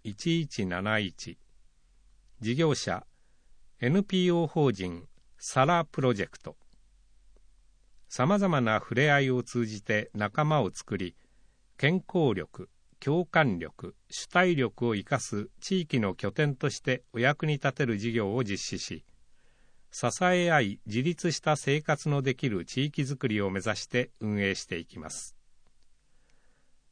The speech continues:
初回イベント、はじめましての春祭り。日時、四月二十九日祝日、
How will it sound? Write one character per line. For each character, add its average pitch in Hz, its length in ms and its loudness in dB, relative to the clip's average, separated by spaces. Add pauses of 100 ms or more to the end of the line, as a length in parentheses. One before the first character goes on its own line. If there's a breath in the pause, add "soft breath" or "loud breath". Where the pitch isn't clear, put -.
(120)
初 127 200 0
回 185 360 4
イ 165 40 0
ベ 139 120 4
ン 90 140 -2
ト、 - 260 -10 (540)
は 113 180 0
じ 170 100 0
め 185 160 4
ま 175 140 2
し - 120 -6
て - 140 -2
の 123 160 0
春 110 300 0
祭 101 420 -4
り。 - 60 -20 (960)
日 147 320 -2
時、 90 200 -8 (120)
四 - 200 -6
月 180 300 2
二 185 160 2
十 160 260 0
九 - 120 -2
日 113 280 0
祝 - 240 -4
日、 101 440 -6